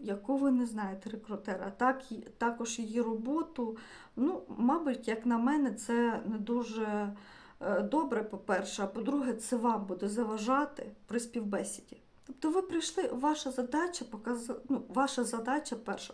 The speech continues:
показати себе. Задача рекрутера — показати компанію, яка вона,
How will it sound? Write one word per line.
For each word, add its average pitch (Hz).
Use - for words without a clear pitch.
показати 214
себе. -
Задача 330
рекрутера — 302
показати 262
компанію, 220
яка 196
вона, 196